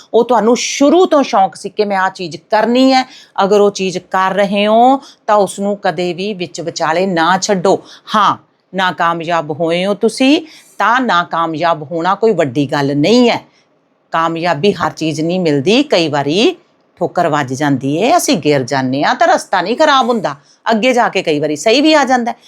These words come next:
ਤੇ ਜੇ ਠੋਕਰ ਲੱਗੀ ਹੈ, ਦੋ ਟੇ-, ਟੋਏ ਦਿਖੇ ਨੇ, ਜੇ ਅਸੀਂ ਉੱਥੋਂ ਮੁੜ ਆਈਏ ਜਾਂ ਕਹਿ ਦਈਏ ਕਿ ਛੱਡ ਹੁਣ ਇਹ ਰਸਤੇ ਜਾਣਾ ਹੀ ਨਹੀਂ, ਤੇ ਨੁਕਸਾਨ ਕਿਹਦਾ? ਦੱਸੋ।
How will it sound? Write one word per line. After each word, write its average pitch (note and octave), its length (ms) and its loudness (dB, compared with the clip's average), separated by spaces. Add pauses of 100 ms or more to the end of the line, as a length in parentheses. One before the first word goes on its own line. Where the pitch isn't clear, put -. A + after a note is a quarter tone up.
(180)
ਤੇ A3+ 60 2
ਜੇ A3 140 2
ਠੋਕਰ B3 400 0
ਲੱਗੀ E3+ 420 -2
ਹੈ, F3 200 -2
ਦੋ G3 160 4
ਟੇ-, A3 420 2
ਟੋਏ A3+ 240 6
ਦਿਖੇ E3 300 -4
ਨੇ, D#3 160 -6 (240)
ਜੇ G#3+ 100 2
ਅਸੀਂ G#3 200 0
ਉੱਥੋਂ F#3+ 220 -4
ਮੁੜ F#3+ 240 2
ਆਈਏ D#3 400 0 (260)
ਜਾਂ G3+ 160 0
ਕਹਿ G3+ 180 2
ਦਈਏ G3 160 0
ਕਿ G3+ 140 -2
ਛੱਡ F#3+ 300 -2
ਹੁਣ F#3+ 200 0
ਇਹ F3+ 100 2
ਰਸਤੇ F3 300 -2
ਜਾਣਾ D#3 280 0
ਹੀ F#3+ 80 -2
ਨਹੀਂ, A3 140 -2
ਤੇ A#3 100 -2
ਨੁਕਸਾਨ F#3+ 400 -6
ਕਿਹਦਾ? F3+ 200 -14 (1300)
ਦੱਸੋ। A3+ 420 0